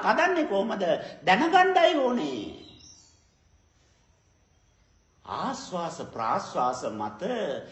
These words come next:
සිත පීඨා භාවනා කරනවා කියලා කියන්නේ ඒකාන්ත වශයෙන්ම සසරෙන් එතර වෙනවා කියන ධර්මතාවයක් නෙමෙයිද?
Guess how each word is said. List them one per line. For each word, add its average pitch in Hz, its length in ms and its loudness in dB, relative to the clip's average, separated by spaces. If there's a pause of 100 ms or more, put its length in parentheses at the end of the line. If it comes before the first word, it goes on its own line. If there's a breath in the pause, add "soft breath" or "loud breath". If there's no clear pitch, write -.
(120 loud breath)
සිත - 340 -12 (100)
පීඨා 123 600 0
භාවනා 175 560 -2
කරනවා 127 420 -4
කියලා 107 240 -4
කියන්නේ 185 640 -2 (960)
ඒකාන්ත 123 680 -6
වශයෙන්ම 131 480 -6 (440 loud breath)
සසරෙන් 185 640 -6
එතර - 280 -6
වෙනවා 190 480 0
කියන 156 180 -8
ධර්මතාවයක් 139 800 -2
නෙමෙයිද? 208 400 -4